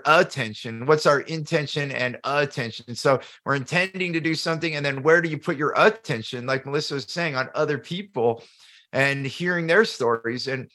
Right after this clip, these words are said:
and so we are gonna continue, uh, to bring this to you as we close out this, uh, first episode of season two. Um, I'm just happy to be here. I'm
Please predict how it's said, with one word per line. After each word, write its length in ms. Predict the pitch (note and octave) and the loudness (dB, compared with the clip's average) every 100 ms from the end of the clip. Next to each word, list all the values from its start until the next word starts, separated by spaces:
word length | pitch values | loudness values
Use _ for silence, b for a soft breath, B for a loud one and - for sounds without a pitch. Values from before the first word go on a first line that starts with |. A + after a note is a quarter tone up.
| _ _ _ _ _ _ _ b b b _ | _ _ _ _ _ _ _ b b b _
and 240 | - B2+ | -6 -6
so 300 | - D#3 D3 | 2 4 6
we 200 | D#3 F#3 | 2 2
are 120 | G3 G3 | 4 4
gonna 220 | G3 F#3+ | 2 0
continue, 760 | E3+ D3 - F3 F3 E3+ E3+ E3 B B - | -4 -8 -4 -2 -2 -2 -2 -2 B B 0
uh, 220 | C3 C3 | 4 4
to 240 | - D3 | 2 -2
bring 280 | B2+ D3 E3 | 2 2 4
this 300 | D3 C3+ - - | 0 -2 -6 -8
to 100 | - | -4
you 140 | C3+ C#3+ | 0 0
as 220 | C#3+ C3 | 0 -2
we 80 | C3+ | -6
close 400 | - D#3 D#3 D3 | 6 6 8 6
out 300 | C#3 C3+ - - | 4 2 -4 -4
this, 380 | C#3 C3+ - | -2 0 -4
uh, 380 | - C3+ C3 B2 A#1+ - | 0 2 4 2 -4 -6
first 300 | - D#3+ - | 0 0 2
episode 420 | D3 D3 - C3+ | -2 -2 -2 0
of 80 | B2+ | 0
season 400 | - D3 B2+ B2 | -6 -8 -8 -8
two. 400 | - F#3 E3 D#3+ B B B _ | -2 4 4 2 B B B _
Um, 580 | - A#2+ B2 A#2+ A#2+ - _ _ _ _ _ _ _ _ _ _ - | 2 4 4 2 -2 -12 _ _ _ _ _ _ _ _ _ _ -8
I'm 120 | B2+ | -6
just 260 | B2 C3+ - | -4 -4 2
happy 360 | C3+ C3+ - | 2 2 0
to 80 | B2 | -6
be 260 | A2 A#2 B2 | -6 -6 -4
here. 360 | A#2+ A#2 A#2 | 0 4 4
I'm 200 | A2 A2 | 2 -4